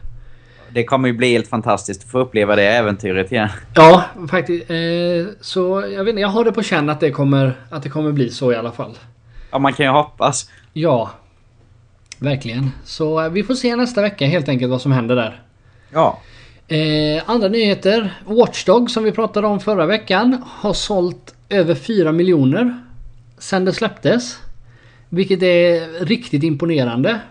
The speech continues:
Speaker 2: Och, eh, det är dels Ubisofts, eh,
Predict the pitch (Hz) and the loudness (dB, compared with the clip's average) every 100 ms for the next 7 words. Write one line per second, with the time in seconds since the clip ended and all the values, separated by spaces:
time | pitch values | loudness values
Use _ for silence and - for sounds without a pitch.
0 | _ _ - - - - 175 170 - 160 | _ _ -20 -20 -10 -2 -2 -2 -10 -4
1 | 160 160 156 160 160 165 156 175 196 208 | -2 0 -2 -4 -2 -2 0 2 2 -2
2 | - - - - - - - 240 208 160 | -8 -14 -18 -20 -20 -20 -10 -2 0 0
3 | 139 160 160 - - 180 165 | 2 0 0 -8 -8 -4 -2